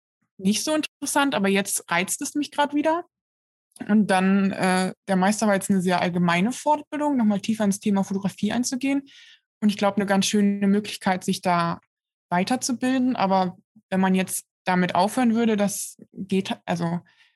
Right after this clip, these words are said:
wäre mir zu langweilig und die Zeit entwickelt sich weiter und da muss man ja auch dranbleiben und sich jetzt halt andere Fortbildungen suchen, die meinetwegen,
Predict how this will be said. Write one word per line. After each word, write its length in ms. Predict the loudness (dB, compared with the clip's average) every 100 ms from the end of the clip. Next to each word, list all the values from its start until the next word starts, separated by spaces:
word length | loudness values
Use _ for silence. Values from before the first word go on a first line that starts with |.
| _ _ _ _ -6
wäre 300 | -2 0 2
mir 180 | 2 0
zu 140 | -2
langweilig 640 | 0 0 2 2 4 0 2
und 300 | 2 0 -4
die 160 | -6
Zeit 300 | -2 0 0
entwickelt 360 | 2 0 0 0
sich 160 | 0 2
weiter 420 | 2 2 0 0
und 120 | 2
da 60 | 2
muss 200 | 2 2
man 180 | 2 2
ja 200 | 2 0
auch 80 |
dranbleiben 540 | -2 0 2 4 2 2
und 80 | 2
sich 140 | 2
jetzt 180 | 2 0
halt 140 | 0
andere 300 | 2 2 0
Fortbildungen 560 | 0 -2 -2 -2 0 2
suchen, 460 | 2 2 2 0 -2 -20 -20 _ _
die 380 | -4 0 2 2
meinetwegen, 720 | 2 0 0 2 2 0